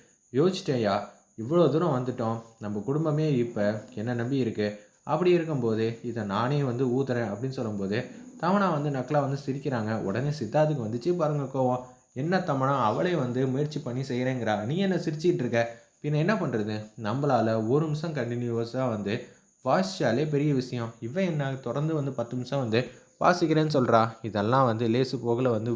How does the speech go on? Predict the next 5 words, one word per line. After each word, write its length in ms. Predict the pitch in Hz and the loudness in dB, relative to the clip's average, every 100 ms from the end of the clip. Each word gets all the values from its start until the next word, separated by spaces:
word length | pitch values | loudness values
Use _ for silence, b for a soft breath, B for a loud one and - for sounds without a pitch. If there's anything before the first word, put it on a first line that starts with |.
| 107 | -2
முடியுமா?" 460 | 110 127 113 104 110 B B B | 0 0 2 4 2 B B B
அப்படின்னு 340 | - 160 190 190 | 0 2 4 4
சொல்லும்போது, 460 | 156 135 113 107 113 113 - _ _ _ _ _ _ _ - | 4 4 4 4 2 0 -14 _ _ _ _ _ _ _ -2
"ஏன் 320 | 113 135 135 | 4 6 6
முடியாது? 540 | 117 123 127 101 98 | 4 6 6 4 2